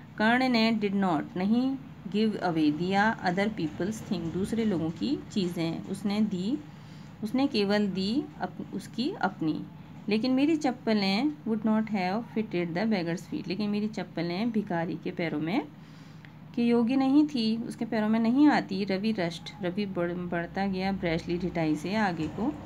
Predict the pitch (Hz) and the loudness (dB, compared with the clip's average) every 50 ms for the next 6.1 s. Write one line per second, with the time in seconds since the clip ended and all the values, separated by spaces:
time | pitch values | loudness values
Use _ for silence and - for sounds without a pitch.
0 | - - - - - - - - - - 180 175 196 233 254 240 208 180 175 175 | -14 -14 -14 -14 -14 -14 -14 -14 -8 -2 0 2 2 4 4 4 4 4 2 2
1 | 202 247 - - 190 190 208 240 233 214 185 165 156 160 185 220 269 294 - - | 0 0 0 2 2 2 4 4 2 2 2 2 0 0 0 0 -2 -4 -4 -2
2 | 208 208 - 220 220 208 202 180 202 277 - - - - - - - 240 240 233 | -4 0 2 0 0 2 0 0 0 -2 -4 -6 -12 -18 -20 -6 -4 -4 -2 -2
3 | 226 240 254 247 214 175 165 160 151 143 143 - - 175 190 220 269 302 302 - | -2 0 2 4 6 4 4 4 2 0 0 -2 -6 -4 -2 -2 -2 -2 -4 -6
4 | - - - - - - - - - 202 220 202 233 240 226 220 208 196 196 208 | -16 -18 -20 -20 -18 -18 -18 -8 -2 -2 0 2 2 2 2 2 2 2 2 2
5 | 208 208 185 180 185 190 202 202 214 220 226 220 196 175 175 180 175 226 269 269 | 2 2 0 -2 -2 -2 -2 0 2 4 4 4 4 2 0 0 0 0 0 0
6 | 233 190 | 0 -2